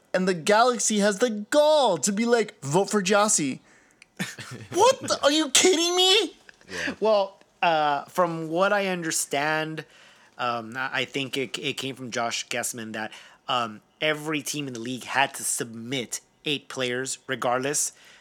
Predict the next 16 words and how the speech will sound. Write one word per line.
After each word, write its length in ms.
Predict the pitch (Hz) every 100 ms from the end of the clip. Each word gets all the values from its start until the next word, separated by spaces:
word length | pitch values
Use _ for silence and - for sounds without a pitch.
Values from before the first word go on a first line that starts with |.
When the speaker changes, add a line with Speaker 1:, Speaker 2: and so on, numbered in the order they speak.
| -
Speaker 1:
You'd 160 | 175 226
Speaker 2:
Eight? 60 |
Speaker 1:
submit, 480 | 262 214 208 226 - -
you 200 | 147 208
submit 520 | 240 202 226 226 147
João 380 | 113 143 165 160
Pedro 440 | 151 147 135 127
over 340 | 160 147 131 131
Speaker 3:
<laughs> 0 |
Right. 80 | 165
Speaker 1:
Jossie 640 | 208 175 160 160 175 156 135
Zardes 420 | 147 147 143 135
at 80 | 139
this 140 | 135
point. 340 | - 135 120 - - 180
Speaker 3:
Right, 380 | 147 160 139